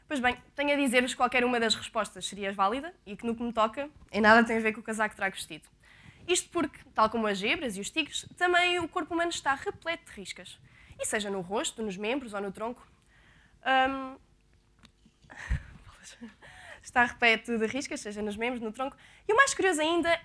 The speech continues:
é o facto de, de estas formarem padrões idênticos, apesar de não estarem relacionadas nem com o sistema nervoso, circulatório ou com qualquer outro sis-,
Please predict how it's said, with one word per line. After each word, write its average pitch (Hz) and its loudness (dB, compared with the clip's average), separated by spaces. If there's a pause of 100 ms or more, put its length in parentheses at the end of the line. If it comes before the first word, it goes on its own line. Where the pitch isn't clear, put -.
é 320 2
o 320 0
facto 302 2
de, 262 -4
de 247 -8
estas 302 2
formarem 208 4
padrões 262 -2
idênticos, 247 -6 (400)
apesar 415 2
de 480 2
não 427 0
estarem 269 2
relacionadas 214 0
nem 214 0
com 208 -8
o 202 -2
sistema 196 -4
nervoso, 226 -4
circulatório 220 -6
ou 269 -6
com 226 -10
qualquer 220 -6
outro 208 -6
sis-, - -12